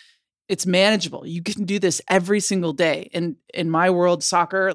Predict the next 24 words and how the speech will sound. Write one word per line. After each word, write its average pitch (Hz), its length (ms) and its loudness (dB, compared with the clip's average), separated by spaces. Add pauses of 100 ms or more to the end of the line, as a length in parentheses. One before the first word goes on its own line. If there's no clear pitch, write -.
(140)
when 165 120 -4
I 170 80 0
started 170 360 -2
to 160 60 -6
get 156 160 -2
unconfident 156 840 -4
or 185 100 -10
I 180 40 -10
started 160 360 -4
to 160 60 -6
not 151 200 0
be 160 60 -4
able 147 120 -2
to 147 60 -6
trust - 300 -4
my 147 100 0
ability, 151 540 0 (500)
I 170 100 2
had 190 100 4
to, 233 60 4
like, 233 300 0 (160)
remember, 170 800 0 (300)
"Oh, 208 200 6
you, 190 500 -6